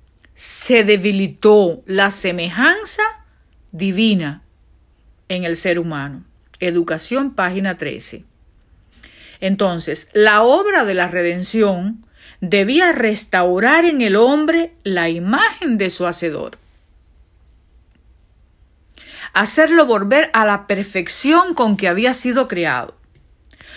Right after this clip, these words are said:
promover el desarrollo del cuerpo, la mente y el alma. Esa es la obra de la verdadera educación. También.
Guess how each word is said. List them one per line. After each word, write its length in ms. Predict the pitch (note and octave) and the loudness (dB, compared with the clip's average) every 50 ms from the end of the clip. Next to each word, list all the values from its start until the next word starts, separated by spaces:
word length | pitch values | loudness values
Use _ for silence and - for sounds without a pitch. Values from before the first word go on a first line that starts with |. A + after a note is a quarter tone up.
| - - _ | -20 -6 _
promover 580 | - A#3 A#3+ A#3 A3 G#3+ G#3 G#3 A#3+ C#4+ E4+ | 4 6 6 6 6 6 4 4 4 4 4
el 140 | F4 E4 C#4 | 2 2 2
desarrollo 720 | G#3 A3 G#3 G3+ - G3 G3 F#3+ G#3+ C4 D4+ E4+ E4+ D#4+ C4+ | 0 0 -2 0 -2 -2 -2 0 0 2 4 4 4 4 2
del 360 | G3+ F#3 G3 F#3 F3+ F3 - | 0 0 -2 -2 -2 -4 -4
cuerpo, 580 | - A3 A3+ A3 G#3+ E3+ E3+ - - D3+ - - | 0 4 4 4 4 2 0 -4 -10 -12 -12 -8
la 320 | - F3 F3+ F#3+ G3 G3 | -6 -2 0 0 0 2
mente 560 | G#3 A#3+ D#4 G4 G#4 G#4+ G#4 - A4 G#4+ - - - | 0 0 -2 -2 -4 -8 -8 -6 -6 -6 -6 -4 -4
y 160 | A3 G#3 F#3+ | -2 0 0
el 160 | F3+ E3+ D#3+ | 0 -2 -4
alma. 500 | D3 C3+ C3+ C3+ C3 C3+ G#2 F2 - _ _ _ _ _ _ _ _ _ - - - - _ - | -4 -6 -8 -10 -10 -12 -14 -14 -16 _ _ _ _ _ _ _ _ _ -20 -20 -20 -10 _ 2
Esa 420 | G#3+ A#3 B3+ D4 C#4+ - C#4 B3 | 4 4 4 4 2 0 -2 -2
es 40 | G3 | -2
la 180 | G3 F3+ F3 F3 | 0 0 0 2
obra 460 | G3+ A#3+ D4 E4 E4+ F4+ F#4 F#4 - | 2 2 4 2 2 2 0 -2 -4
de 180 | - G3 F#3 F3 | -4 -4 -2 0
la 140 | E3 D#3 D3+ | 0 0 0
verdadera 600 | D#3+ D#3+ D#3 D3+ D#3+ D#3+ E3+ A3 C4+ D#4+ E4 B3 | -2 -4 -4 -4 -4 -4 -2 -2 -2 0 0 -2
educación. 720 | G3 F3 E3 D#3+ D3+ D3 - - D3+ C3+ A2+ A2+ B2 C3+ - _ _ _ _ _ _ _ _ _ _ _ _ _ _ _ _ _ _ _ _ _ _ _ _ | -2 -2 -4 -4 -6 -6 -8 -8 -8 -10 -12 -14 -18 -20 -20 _ _ _ _ _ _ _ _ _ _ _ _ _ _ _ _ _ _ _ _ _ _ _ _
También. 540 | - F#3 F3 E3 D3+ D3 B2 - D2+ - - | -12 -10 -10 -8 -8 -10 -10 -12 -14 -20 -20